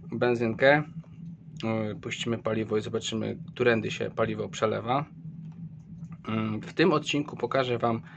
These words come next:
gaźnik P Z dziewiętnaście, e, z czterosuwa. Mam jeszcze podobną przypadłość, e, w dwusuwie, e, więc o-, nagram Wam też osobny odcinek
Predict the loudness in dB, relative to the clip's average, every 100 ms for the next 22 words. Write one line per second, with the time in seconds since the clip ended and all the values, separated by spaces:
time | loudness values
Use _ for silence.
0 | -16 -16 -14 -16 0 8 8 8 2 0
1 | -10 -14 -16 -18 2 8 8 8 4 -2
2 | -12 -14 -14 -8 0 4 6 4 2 -6
3 | -4 2 4 2 -2 -16 -16 -18 -10 -2
4 | -2 -2 -10 -8 2 6 6 4 -2 0
5 | 4 4 2 -10 -16 -14 -12 0 4 4
6 | 4 2 6 8 8 6 0 -4 0 2
7 | 2 0 -2 -6 -10 -12 -10 -4 -4 -4
8 | -4 -2 -2 -4 -4 2 2 2 0 -14
9 | -18 -8 -6 -2 0 0 0 0 2 4
10 | 2 2 0 -2 -2 -2 -2 -2 0 2
11 | 0 -2 -4 -2 0 -2